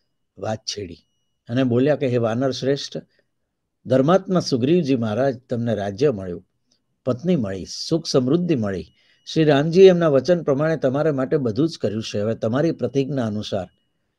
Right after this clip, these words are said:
શ્રી રામજીના કાર્યને માટે આપણે પ્રવૃત્ત થવું જોઈએ.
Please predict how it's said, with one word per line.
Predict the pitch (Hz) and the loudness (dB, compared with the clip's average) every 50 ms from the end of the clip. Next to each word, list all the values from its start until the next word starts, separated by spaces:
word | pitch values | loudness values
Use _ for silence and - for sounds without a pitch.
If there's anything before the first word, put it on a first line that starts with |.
| _ _ | _ _
શ્રી | - - 147 147 143 | -2 2 4 6 6
રામજીના | 143 135 143 160 170 190 202 196 190 | 6 4 4 4 6 6 6 6 4
કાર્યને | 180 175 143 127 127 139 156 147 139 | 2 2 2 2 2 2 0 0 0
માટે | 120 117 117 120 - | 0 -2 -2 -2 -2
આપણે | 147 131 - 127 117 | -2 -2 -2 -4 -4
પ્રવૃત્ત | 110 - 113 110 104 110 131 143 - - | -2 0 0 0 0 0 -2 -2 -2 -4
થવું | 123 123 - - 98 95 98 | -4 -4 -4 -8 -10 -8 -10
જોઈએ. | 90 87 95 90 87 90 | -8 -6 -6 -6 -8 -10